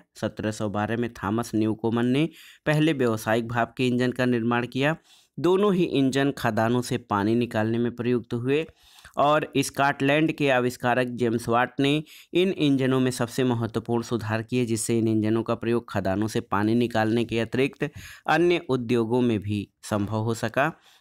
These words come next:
और यही कारण है कि जेम्स वाट को भाप इंजन का आविष्कारक माना जाता है।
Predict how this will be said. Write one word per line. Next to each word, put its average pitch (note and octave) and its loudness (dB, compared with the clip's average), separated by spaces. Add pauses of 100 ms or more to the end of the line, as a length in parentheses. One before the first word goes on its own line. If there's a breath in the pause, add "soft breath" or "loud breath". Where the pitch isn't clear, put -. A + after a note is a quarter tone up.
(100)
और C3 2
यही D3 2
कारण A#2+ 0
है B2+ 0
कि B2 -2
जेम्स G#2+ -2
वाट A2 -2
को C#3 0 (300 loud breath)
भाप C#3+ -2
इंजन A2 0
का F#2+ -2
आविष्कारक F#2 -4
माना G2 -2
जाता C#2+ -10
है। - -8